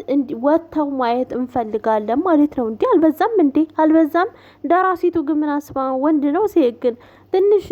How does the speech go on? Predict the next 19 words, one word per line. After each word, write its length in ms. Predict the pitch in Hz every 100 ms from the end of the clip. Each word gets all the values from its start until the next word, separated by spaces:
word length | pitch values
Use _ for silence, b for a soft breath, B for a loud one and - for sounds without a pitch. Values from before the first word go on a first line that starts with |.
| 302
ትንሽ 340 | 302 370 359 339 294
ያኔ 260 | 285 277 277 294
ማለት 320 | 294 440 480
የኮሜንቶችን 880 | 359 359 330 349 339 349 339 339 311
ሀሳብ 380 | - 302 339 320
ብትቀላቅልበት 1000 | - - 311 302 320 311 311 392 571 508
ጥሩ 160 | - 311 302
ነበረ። 340 | 220 - - - b b b -
እውነቴን 480 | 320 339 339 233 208
ነው። 120 | 214
የና-፣ 300 | 240 302 339 262
የኤፍራታና 760 | 294 302 302 320 330 330 311 330
የናታን 500 | 294 285 302 320 311
ልጅ 160 | 370 415
በፍጹም 540 | 349 339 330 - 339
መሞት 320 | 330 311 311
የለበትም። 640 | 269 240 233 202 214 220 208 -
በፍጹም 680 | - 330 330 330 - 311 254 233 B B B
የናታን፣ 520 | B 285 330 330 330